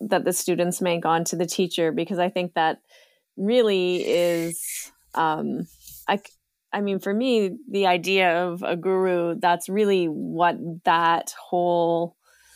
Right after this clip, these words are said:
uh, concept is, in a sense, because we know no human being is perfect or infallible.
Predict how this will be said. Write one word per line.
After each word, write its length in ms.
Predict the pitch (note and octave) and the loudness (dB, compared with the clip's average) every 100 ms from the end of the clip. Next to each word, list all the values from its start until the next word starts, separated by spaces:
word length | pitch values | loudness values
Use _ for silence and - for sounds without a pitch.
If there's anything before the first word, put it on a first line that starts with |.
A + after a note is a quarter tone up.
| - - - _ _ - _ _ _ | -20 -20 -20 _ _ -20 _ _ _
uh, 240 | - G3+ G3 | -6 -4 -6
concept 840 | G3+ G#3 G#3 A#3 B3 F3+ D#3 - | -4 2 2 2 2 2 2 0
is, 380 | A3+ A3+ D#3+ E3 | 2 4 4 2
in 140 | D#3+ | -2
a 60 | D3+ | -4
sense, 300 | - D3+ E3+ | -6 -6 -6
because 400 | A#3 A3+ G#3+ G3 - _ - _ _ | -4 0 0 -4 -12 _ -20 _ _
we 340 | F#3 E3+ G#3 | -8 0 2
know 340 | G3 G3 A3+ G#3+ | 6 6 6 6
no 260 | F#3 F#3 | 6 4
human 380 | G3+ G#3 F#3+ F3+ | 4 2 2 0
being 400 | D#3+ F#3+ F3+ E3+ | 0 0 0 0
is 240 | E3 E3 - | 0 -2 -6
perfect 580 | - F3 F3 E3 D#3+ | 0 0 2 2 2
or 140 | E3 D#3+ | -2 -2
infallible. 920 | E3 E3+ F3 G3+ E3+ D#3 C#3+ - G3+ | -2 0 2 2 2 0 -2 -2 -6